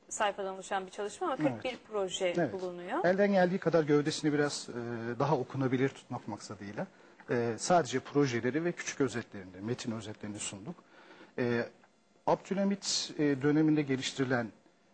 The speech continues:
Speaker 2: e, en ilginç projelerden biri, e, Hamidiye Köprüsü. E, Abdülhamit Han'ın bizzat kendi hatıralarında kaleme aldığı Süveyş kanalına alternatif bir kanal,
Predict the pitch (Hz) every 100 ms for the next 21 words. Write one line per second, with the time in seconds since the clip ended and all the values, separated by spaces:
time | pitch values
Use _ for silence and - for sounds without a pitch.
0 | _ 110 113 110 - - 160 160 - 135
1 | 143 151 - 107 113 101 98 98 98 107
2 | 143 202 - _ - 117 113 117 160 143
3 | 104 92 - - - 131 185 _ _ _
4 | _ _ _ - 110 110 107 - - 135
5 | 143 147 139 131 135 127 156 123 107 -
6 | - 123 117 127 127 - 113 107 107 110
7 | 110 110 110 127 110 101 107 127 139 -
8 | _ _ - - 170 131 120 - 120 117
9 | 110 104 113 139 - 117 - 113 117 127
10 | - 104 - 113 107